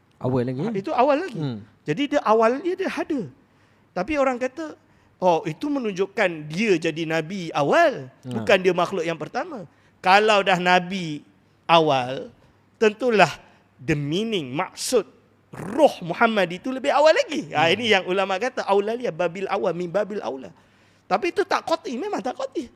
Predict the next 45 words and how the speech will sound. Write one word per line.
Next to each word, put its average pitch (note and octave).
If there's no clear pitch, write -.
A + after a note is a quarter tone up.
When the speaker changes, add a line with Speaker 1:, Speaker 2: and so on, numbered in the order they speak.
Speaker 2:
Zanni. A#4
Speaker 1:
Perbincangan G#3
Speaker 2:
Sebab D3
tu, D#3+
Speaker 1:
lah, G3
ya. E3
Speaker 2:
sebab -
tu D#4
saya A#3+
kata D#4
zanni. D4
Speaker 1:
Hmm. A2+
Speaker 2:
So, C4+
yang D4+
tak -
boleh G#3
kita B3+
kata A#3+
Nur C4+
Muhammad F#3+
atau A3+
makhluk G#3
pertama A3+
qadim. G4
Makhluk F3+
qadim D3+
mana A#4+
boleh? C5
Speaker 1:
Ya. G#2+
Speaker 2:
Eh, D#3+
yang G3+
kita G3
anggap E3
itu D#3
sesat D3+
adalah E3
bila E3+
orang E3+
mendakwa D#3
Nur E3+
Muhammad D#3+
itu -
qadim. D#3
Speaker 1:
Hmm. B2+
Speaker 2:
Ha. B2+